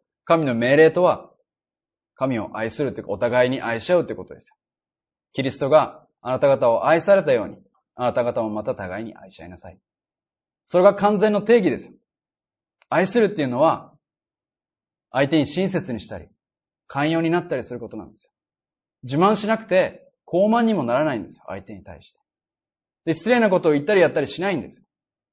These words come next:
人のした悪を思わないんですよ。で、悪を憎んで逆に、正しい義を求めるんですよ。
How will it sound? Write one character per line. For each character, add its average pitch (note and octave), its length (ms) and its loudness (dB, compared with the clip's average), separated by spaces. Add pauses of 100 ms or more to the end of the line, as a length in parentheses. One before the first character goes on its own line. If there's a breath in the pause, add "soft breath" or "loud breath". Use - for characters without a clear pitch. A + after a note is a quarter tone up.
(600)
人 F#3+ 220 -4
の F#3 100 0
し F#3 80 -10
た F#3 140 6
悪 F#3 160 0
を C#3+ 140 2
思 D3 160 0
わ G#3 120 4
な D3+ 100 -2
い A2 60 -8
ん - 80 -14
で - 60 -20
す - 40 -20
よ。 - 60 -20 (800)
で、 C#3+ 80 2
悪 F3 220 4
を F#3 80 4
憎 D#3+ 260 -2
ん E3+ 40 -2
で B2+ 120 -2
逆 G2 220 -10
に、 F2 100 -16 (1700)
正 D3 260 0
し F3+ 100 0
い D3 140 -2
義 G#3 40 4
を D#3 300 2 (300)
求 A2 220 -6
め C#3+ 120 0
る A2 80 -8
ん - 80 -16
で - 60 -20
す - 60 -20
よ。 - 60 -20